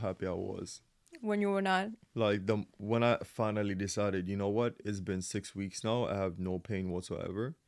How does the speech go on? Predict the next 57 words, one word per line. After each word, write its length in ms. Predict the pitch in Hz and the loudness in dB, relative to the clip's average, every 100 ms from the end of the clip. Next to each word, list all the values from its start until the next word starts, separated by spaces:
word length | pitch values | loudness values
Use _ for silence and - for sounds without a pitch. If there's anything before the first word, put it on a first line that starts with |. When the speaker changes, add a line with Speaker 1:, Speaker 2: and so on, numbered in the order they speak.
| - | -8
Speaker 2:
Mm. 360 | 202 190 202 220 _ _ _ _ _ - - | -6 -4 -8 -12 _ _ _ _ _ -20 -12
Speaker 1:
And 140 | - 101 | -2 2
I 60 | |
was 200 | 98 95 | 2 0
like, 200 | 92 92 80 - | 0 -2 -4 -4
I 40 | |
Speaker 2:
Didn't 220 | 262 320 | 0 2
you 60 | 339 | 6
get, 60 | 262 | 6
Speaker 1:
started 140 | 254 | 8
Speaker 2:
get 200 | 247 220 | 6 4
sad 260 | - 208 220 | 6 6 6
that 180 | 202 196 | 2 0
you're 80 | 202 | 0
not 140 | 202 | 0
gonna 140 | 202 190 | 0 0
get 140 | 190 | -2
the 60 | 185 | -2
money? 280 | 190 208 226 _ _ _ _ _ _ _ _ _ _ _ _ _ | -2 -4 -6 _ _ _ _ _ _ _ _ _ _ _ _ _
Speaker 1:
Nah. 160 | - 90 82 78 - _ _ _ _ - | -6 -6 -6 -14 -18 _ _ _ _ -8
Speaker 2:
Nah. 360 | 202 190 196 - _ | -2 -2 -2 -6 _
Speaker 1:
Com-, 100 | 196 | 4
Speaker 2:
Oh, 240 | 202 262 220 | 4 4 2
okay. 180 | 214 - 208 - | 0 -2 -4 2
I 140 | 139 | 6
mean, 100 | 208 202 | 8 8
Speaker 1:
compare 40 | |
Speaker 2:
you, 180 | 208 196 | 8 4
you 120 | 202 196 | 2 4
get 200 | 208 202 | 4 4
to 60 | |
eat 160 | - 190 | -2 2
pasta. 300 | 220 220 - | 4 4 6
I 40 | 160 | 8
Speaker 1:
I 20 | |
Speaker 2:
think 100 | 143 | 8
Speaker 1:
get 100 | 147 | 10
Speaker 2:
that's 120 | 175 | 10
Speaker 1:
to 60 | 147 | 10
eat, 40 | |
Speaker 2:
better. 180 | 147 190 | 10 8
Speaker 1:
and 200 | 180 135 | 8 8
I 100 | 131 | 8
get, 340 | 127 135 131 - | 8 6 4 0
like, 200 | 120 110 | 2 2
if 100 | 117 | 2
you 100 | 127 | 4
look 160 | 131 123 | 4 4
at 120 | 120 | 4
it 80 | 107 | 4
from 180 | 113 104 | 2 0
a 100 | 98 | 0
long-term 640 | 98 107 110 104 120 104 | 0 0 0 -2 -2 -2
perspective 460 | 104 95 104 95 92 | -2 -2 -4 -4 -2
type 200 | 98 92 | -2 -2
of 80 | |
thing, 260 | 101 113 123 | -2 -2 -2